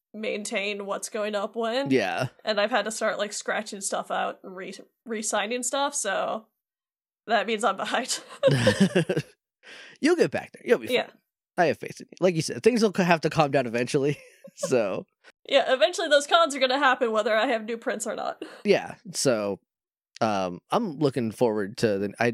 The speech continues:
Speaker 2: I only know, I don't know what this other one is. I'll ask you after the show, but, um,
Speaker 1: Uh, it's just a Bulk and Skull print.
Speaker 2: Oh, nice. That's dope.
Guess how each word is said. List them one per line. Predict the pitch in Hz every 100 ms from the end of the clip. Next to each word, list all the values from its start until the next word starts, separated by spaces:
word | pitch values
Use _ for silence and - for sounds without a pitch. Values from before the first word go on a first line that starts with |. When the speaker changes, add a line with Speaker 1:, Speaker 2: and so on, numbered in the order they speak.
| -
Speaker 2:
I | 123
only | 170 185
know, | 156 151 127 -
I | 120 139
don't | 175
know | 156
what | 151
this | 127 131
other | 117
one | 98 92
is. | 87
I'll | 110
ask | 117 -
you | 95
after | 90
the | -
show, | - -
but, | 107 101 139
um, | 110 262
Speaker 1:
Uh, | 240
it's | 285
just | 311
a | 247
Bulk | 196 -
and | -
Skull | - -
print. | 226 - _ _ _ _
Speaker 2:
Oh, | 160 120
nice. | 120 - - - _ _ _ _ _ _ _ -
That's | 135 -
dope. | 110